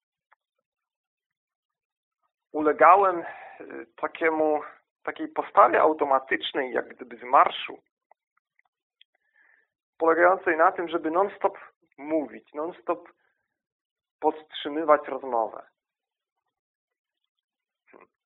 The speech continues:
Czyli najlepiej, żeby nie było żadnych krępujących okresów ciszy, milczenia, tylko po prostu mówić. Jeżeli już z kimś rozmawiasz, rozmawiałem, jeżeli już z kimś rozmawiałem, to starałem się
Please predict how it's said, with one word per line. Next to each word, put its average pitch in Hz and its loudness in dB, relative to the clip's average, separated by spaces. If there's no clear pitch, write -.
Czyli 143 -14
najlepiej, 170 -2
żeby 147 -6
nie 143 -6
było 147 0
żadnych 135 0
krępujących 120 -6
okresów - -8
ciszy, 123 -12
milczenia, 120 0
tylko 170 -6
po 170 -4
prostu 170 -6
mówić. 135 -4
Jeżeli 165 -4
już 165 -8
z - -20
kimś 160 -10
rozmawiasz, 143 4
rozmawiałem, 135 4
jeżeli 135 -8
już - -12
z - -20
kimś 160 -16
rozmawiałem, 143 2
to 147 -14
starałem 151 0
się 151 -4